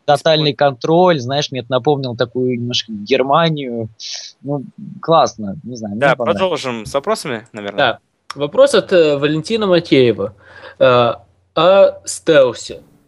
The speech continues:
Speaker 3: Вы хотите ли вы, вы, э, во-первых, хотите ли вы видеть его в играх этого поколения?
Speaker 2: Который Next Gen уже, типа?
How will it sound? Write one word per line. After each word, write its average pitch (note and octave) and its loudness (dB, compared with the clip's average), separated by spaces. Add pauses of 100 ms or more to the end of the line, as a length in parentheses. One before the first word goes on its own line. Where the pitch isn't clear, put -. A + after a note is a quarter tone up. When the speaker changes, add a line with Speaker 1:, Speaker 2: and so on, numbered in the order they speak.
(320)
Speaker 3:
Вы D#3+ 0
хотите B3+ -2
ли A#3+ 4
вы, F#3 4
вы, A3+ 4
э, E3+ 4
во-первых, C#3+ 0
хотите C4 2
ли F#3 2
вы C#3 2
видеть F#3+ -4
его D3+ 6
в D#3 2
играх G3 2
этого F3 4
поколения? G#2 -6 (720)
Speaker 2:
Который C3 -4
Next B2 -6
Gen F#3 2
уже, A2 -8
типа? G2+ -14